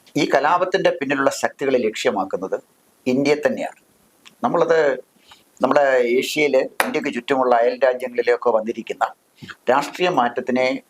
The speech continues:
വളരെ ഗൗരവത്തോടെ ഇന്ത്യയിലെ സാധാരണക്കാരായ ജനങ്ങൾ മനസ്സിലാക്കേണ്ട ഒന്നാണ് എന്നാണ് എനിക്ക് തോന്നിയിട്ടുള്ളത്. ഉദാഹരണത്തിന്, ഇന്ത്യയുടെ തൊട്ടടുത്ത് കിടക്കുന്ന രാജ്യമാണ്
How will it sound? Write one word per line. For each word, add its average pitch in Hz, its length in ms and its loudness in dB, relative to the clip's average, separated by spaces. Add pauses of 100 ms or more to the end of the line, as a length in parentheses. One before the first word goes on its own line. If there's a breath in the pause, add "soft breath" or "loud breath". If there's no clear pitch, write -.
(140)
വളരെ 143 300 4
ഗൗരവത്തോടെ 117 840 2 (560)
ഇന്ത്യയിലെ 127 380 2
സാധാരണക്കാരായ 135 1080 2 (100)
ജനങ്ങൾ 117 380 -2 (520)
മനസ്സിലാക്കേണ്ട 135 680 -2 (520)
ഒന്നാണ് 123 420 2
എന്നാണ് 117 300 0
എനിക്ക് 107 220 -6
തോന്നിയിട്ടുള്ളത്. 82 540 -12
ഉദാഹരണത്തിന്, 160 560 -2 (580 loud breath)
ഇന്ത്യയുടെ 147 240 0
തൊട്ടടുത്ത് 143 480 0
കിടക്കുന്ന 123 300 0
രാജ്യമാണ് 110 520 0